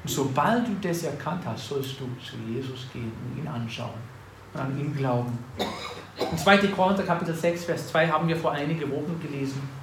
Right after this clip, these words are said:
Denn es heißt, „Zur angenehmen Zeit habe ich dich erhört und am Tag des Heils dir geholfen.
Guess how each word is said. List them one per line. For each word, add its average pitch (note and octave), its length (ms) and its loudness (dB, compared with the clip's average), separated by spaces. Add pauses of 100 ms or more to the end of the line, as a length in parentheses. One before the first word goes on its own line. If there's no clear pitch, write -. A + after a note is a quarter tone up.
(1200)
Denn F#3 120 6
es E3+ 160 2
heißt, G#3 400 4
„Zur G3 280 6
angenehmen G#3+ 680 4
Zeit G3 380 4
habe F3 200 4
ich E3+ 100 0
dich F#3 220 -2
erhört D#3 640 0 (720)
und F3 140 2
am E3 180 2
Tag G#3 300 6
des F3 180 2
Heils F3 380 4
dir E3+ 220 2
geholfen. D3 600 0